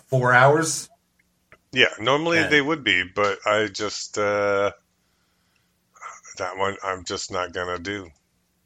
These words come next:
Speaker 2: Maybe if I get sick, maybe if, yeah, if I got sick and, like, could,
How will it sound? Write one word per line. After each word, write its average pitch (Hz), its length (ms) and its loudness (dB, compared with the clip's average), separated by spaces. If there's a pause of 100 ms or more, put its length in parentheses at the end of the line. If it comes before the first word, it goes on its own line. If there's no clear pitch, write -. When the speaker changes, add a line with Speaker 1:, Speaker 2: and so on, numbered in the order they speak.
(200)
Speaker 2:
Maybe 110 160 0
if 117 140 0
I 110 60 4
get 104 180 -4
sick, 104 320 -4 (260)
maybe 113 160 -8
if, 165 100 -10
yeah, 139 160 6
if 98 120 4
I 175 80 8
got 208 240 4
sick 127 400 -2
and, 101 100 -6
like, 98 200 -2
could, 90 180 -8